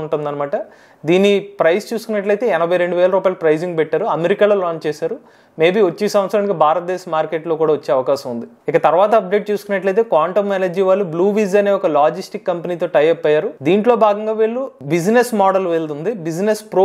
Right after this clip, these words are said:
అనే ఎలక్ట్రిక్ స్కూటర్ని దాదాపుగా ఐదు వేల బిజినెస్ ప్రో ఎలక్ట్రిక్ స్కూటర్ని సప్లై చేయబోతున్నారు. ఈ బిజినెస్ ప్రో మోడల్ ఒకసారి ఛార్జ్ పెడితే నూట ముప్పై ఐదు కిలోమీటర్ రేంజ్ ఆఫర్ చేస్తుంది,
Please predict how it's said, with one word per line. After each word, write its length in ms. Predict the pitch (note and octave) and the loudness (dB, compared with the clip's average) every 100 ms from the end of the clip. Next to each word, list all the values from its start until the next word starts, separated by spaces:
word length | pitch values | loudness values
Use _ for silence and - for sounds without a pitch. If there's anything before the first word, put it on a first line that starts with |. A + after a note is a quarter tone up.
| G#3+ | 4
అనే 100 | G3+ F#3+ | 2 0
ఎలక్ట్రిక్ 320 | F3 F#3+ F3+ | -2 -6 -8
స్కూటర్ని 360 | - F3 G3+ F#3 | -6 -4 -4 0
దాదాపుగా 380 | D#3+ F3+ G3 G#3+ C3+ D3+ | 2 2 0 -2 -2 -4
ఐదు 140 | F#3 | -2
వేల 200 | G3 F#3+ F3 E3 | -4 -2 -4 -6
బిజినెస్ 340 | F3 G#3+ G#3+ F#3 | -4 -4 -4 -2
ప్రో 100 | F#3+ F#3 | 2 2
ఎలక్ట్రిక్ 300 | F3 F#3 - | 0 -6 -4
స్కూటర్ని 320 | F3 F3 G#3 E3 | -4 -4 -2 -2
సప్లై 260 | - F#3 E3+ | 0 0 2
చేయబోతున్నారు. 480 | D#3 D3 D3 C3 B2 - F3 | 2 0 0 -4 -6 -2 0
ఈ 40 | G3+ | 2
బిజినెస్ 340 | G#3+ G3 A3 A3 | 2 2 0 2
ప్రో 120 | A3+ G#3 F#3+ | 0 2 2
మోడల్ 240 | F#3 G3+ F#3 | 2 2 0
ఒకసారి 320 | - - F#3+ F#3+ | -2 -2 -2 2
ఛార్జ్ 220 | F#3 F3 F3+ | 0 0 -2
పెడితే 220 | F3+ G#3+ F#3 | -4 -2 -2
నూట 180 | E3 E3+ F3+ | -2 -2 -2
ముప్పై 200 | F3 F3 | 0 0
ఐదు 120 | E3+ E3+ | 0 -2
కిలోమీటర్ 440 | F3 F#3 F3+ D#3+ D3+ | 0 0 -2 -2 -2
రేంజ్ 200 | D#3+ F3+ | 0 2
ఆఫర్ 320 | D3+ E3 D3+ | 2 0 -4
చేస్తుంది, 380 | D3 - D3 | -6 -6 -10